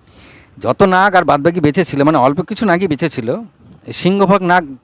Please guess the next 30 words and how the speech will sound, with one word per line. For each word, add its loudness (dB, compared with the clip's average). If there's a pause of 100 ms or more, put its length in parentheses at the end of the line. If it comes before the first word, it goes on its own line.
(140)
ম-, -4
মরে 2
গেছে -4
ওই -6
যজ্ঞতে, -10 (1300)
অল্প 0
কিছু -2
নাগ 2
বেঁচে -4
ছিল। -6 (1000)
যখন 0
আস্তিক -2
মুনি 2 (380)
সেই -4
যজ্ঞ -6
বন্ধ 2
করে 2
আবার 2
ফিরে -2
আসলেন -4 (480)
নাগলোকে, 0 (560)
তখন -2
সমস্ত -2
নাগ 2
এসে -4
সেখানে -6
শেষনাগ, 0 (1120)
তারপরে -2
হচ্ছে -4
আমাদের 0